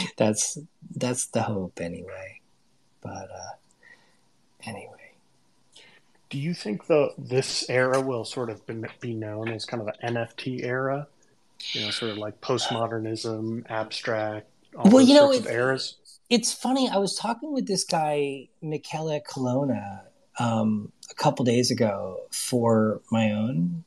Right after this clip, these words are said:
Speaker 1: podcast. And he's like a, you know, he was a, he was an art advisor who's now advising people in the N F T space.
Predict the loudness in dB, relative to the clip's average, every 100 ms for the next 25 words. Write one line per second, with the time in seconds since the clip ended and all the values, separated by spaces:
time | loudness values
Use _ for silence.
0 | -8 -2 0 2 4 4 2 6 8 10
1 | 10 10 8 8 4 4 8 8 8 4
2 | _ -2 0 2 2 6 6 6 2 -12
3 | -2 0 2 2 2 4 4 2 0 -4
4 | -4 -4 -6 -10 -16 -20 -20 _ -2 2
5 | 4 4 4 2 2 -2 -4 -12 -16 -2
6 | 0 2 2 2 0 -8 -12 -12 -4 -2
7 | -2 0 0 2 6 8 8 6